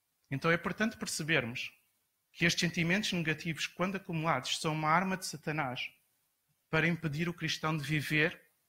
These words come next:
a vida que Deus planeou para aquela pessoa. Estes pensamentos não fazem parte do que Deus planeou para aqueles que são seus filhos.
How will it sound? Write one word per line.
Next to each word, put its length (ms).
a 80
vida 320
que 160
Deus 240
planeou 580
para 160
aquela 320
pessoa. 400
Estes 260
pensamentos 460
não 100
fazem 320
parte 340
do 160
que 140
Deus 200
planeou 560
para 160
aqueles 420
que 120
são 240
seus 260
filhos. 420